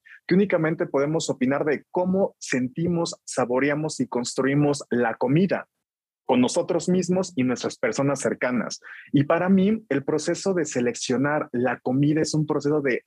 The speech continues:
reconciliación con uno mismo, a través del color, a través de la textura, a través del sabor. A mí me encanta combinar,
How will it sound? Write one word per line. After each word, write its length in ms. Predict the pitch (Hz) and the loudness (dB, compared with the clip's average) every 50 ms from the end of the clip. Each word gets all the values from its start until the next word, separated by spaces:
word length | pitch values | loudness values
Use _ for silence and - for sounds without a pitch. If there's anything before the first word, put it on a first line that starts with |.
| - - | -8 -6
reconciliación 1200 | 127 123 - - - 123 120 - - 120 113 110 117 110 - - - - 143 139 139 160 214 - _ _ _ _ _ | -6 -6 -4 -4 -4 -4 -4 -2 0 2 2 2 2 2 0 -2 0 2 2 4 4 2 0 -2 _ _ _ _ _
con 200 | - 131 123 127 | 0 2 2 4
uno 120 | 127 123 117 | 4 4 2
mismo, 360 | 110 107 101 - - - - _ _ _ _ _ _ _ _ _ _ - | 2 0 0 -2 -6 -12 -16 _ _ _ _ _ _ _ _ _ _ -2
a 100 | 123 131 | -2 0
través 300 | 143 135 135 135 143 - | 2 2 2 2 0 0
del 180 | 151 135 117 - | -2 -4 -2 -2
color, 560 | - 117 120 127 139 143 143 147 151 151 - _ _ - - | 0 0 2 2 2 2 0 -2 -4 -6 -12 _ _ -10 -6
a 120 | - 120 - | -4 -4 -2
través 420 | - 120 117 117 117 123 123 123 113 | -2 -2 0 0 0 0 0 0 0
de 120 | 123 117 | 0 0
la 120 | 110 107 - | 0 0 -2
textura, 640 | - - - - - - 180 170 156 143 131 - - | -4 -6 -6 -4 -2 2 2 2 2 2 0 -4 -4
a 140 | 120 123 123 | -6 -4 -4
través 320 | 131 123 120 123 123 113 | -2 -2 0 0 0 0
del 160 | 113 117 107 | 0 -2 -2
sabor. 580 | - - 104 101 101 135 151 147 143 143 143 143 _ - - - - | -4 -4 -4 -2 0 0 0 0 0 0 -2 -4 _ -20 -20 -10 -6
A 100 | - 117 | -2 0
mí 100 | 135 151 | 2 4
me 100 | 160 170 | 4 4
encanta 600 | 165 165 165 147 - 160 151 147 147 143 151 139 | 2 0 -2 -2 -2 -2 -2 -2 -2 -2 -4 -4
combinar, 720 | - - 123 117 113 113 117 113 123 123 123 123 123 123 | -4 -2 -2 -2 0 0 0 0 0 0 0 0 -2 -4